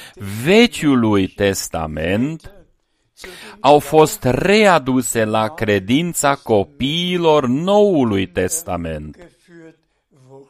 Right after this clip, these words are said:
Astfel este scris în ultimele versete din prorocul Maliahi. Și tot astfel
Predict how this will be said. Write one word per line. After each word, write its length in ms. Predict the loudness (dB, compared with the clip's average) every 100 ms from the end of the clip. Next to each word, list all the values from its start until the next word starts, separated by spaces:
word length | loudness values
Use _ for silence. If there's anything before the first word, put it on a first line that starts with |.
| _ _ _ _ _ _ _ _ _ -20 -20 -20 -20 -20 _ -20 -20 -20 -20 -20
Astfel 640 | -2 0 0 -4 -2 0 0
este 340 | -2 -4 -8
scris 640 | -8 -10 -6 -4 -6 -14 -20 -20 -20 -20 _ -20 -20 -8
în 280 | 0 0 0
ultimele 1000 | 0 0 0 -2 -4 -2 0 2 0 -4
versete 960 | -6 0 0 0 0 0 2 0 0 -6 -20 _ _ -20 _ -20 -12 -10
din 480 | 0 2 2 -2 -12 _
prorocul 840 | -2 0 2 2 0 0 0 0 -6 -20 -20 _ -12
Maliahi. 800 | -4 -2 -2 -4 -6 -14 -18 -20 -20 -20 -20 -20 -20 -20 -20 -18 -18 -20 -20
Și 220 | -4 -2 -4 4
tot 380 | 6 6 0 -6
astfel 880 | 0 2 0 -8 0 2 2 0